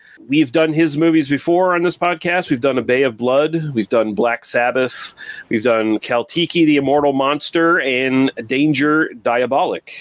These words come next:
And, and we've watched, um, his one movie with, uh, Barbara Steele back in the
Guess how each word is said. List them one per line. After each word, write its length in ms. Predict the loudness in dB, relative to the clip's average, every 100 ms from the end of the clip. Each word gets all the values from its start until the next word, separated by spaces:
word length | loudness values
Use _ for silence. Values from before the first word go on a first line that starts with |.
| -16 -20 -8
And, 560 | -4 0 0 2 2 0 -6 -18 -20 -10 -2
and 80 | 0
we've 180 | 2
watched, 480 | 2 2 0 -4 -2
um, 640 | 2 2 2 0 0 -2 -4 _ _ -4
his 180 | -2 0
one 240 | 0 2
movie 320 | 2 2 2
with, 400 | 4 2 0 -2
uh, 480 | 0 2 2 2 0 -4 _ _ _ _ -12
Barbara 360 | -6 -2 -2 -2
Steele 680 | -2 2 2 2 -2 -4 -6
back 300 | -2 -2 -4
in 80 |
the 120 | -4